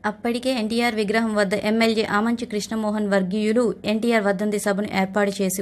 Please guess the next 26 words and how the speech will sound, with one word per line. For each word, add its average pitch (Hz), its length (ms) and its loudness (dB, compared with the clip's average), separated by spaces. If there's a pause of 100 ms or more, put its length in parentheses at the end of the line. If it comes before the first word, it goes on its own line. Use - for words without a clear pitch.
ఉండడంతో 185 460 0 (500)
ఇరు 247 180 4
వర్గాలకు 233 460 6 (100)
ఒకచోట 214 360 2 (100)
అనుమతించేది 208 760 2
లేదంటూ 202 400 2 (100)
పోలీసులు 214 400 2
అడ్డుకున్నారు. 170 560 2 (640)
పొలిమేర 240 480 4
రోడ్లోని 208 420 4
హెచ్డీఎఫ్సీ 220 680 2 (100)
బ్యాంక్ 196 300 4
వద్ద 190 160 2 (160)
పోలీసులకు 214 540 0
టీడీపీ 208 400 0
నాయకుల 190 340 2
మధ్య 185 320 0
వాగ్వివాదం 196 580 2 (120)
చోటు 175 240 2
చేసుకుంది. 156 440 0 (580)
సుమారు 233 440 4 (100)
రెండు 202 220 4
గంటల 208 300 4
పాటు 214 260 4
ట్రాఫిక్ 214 400 2
నిలిచిపోయింది. 170 680 0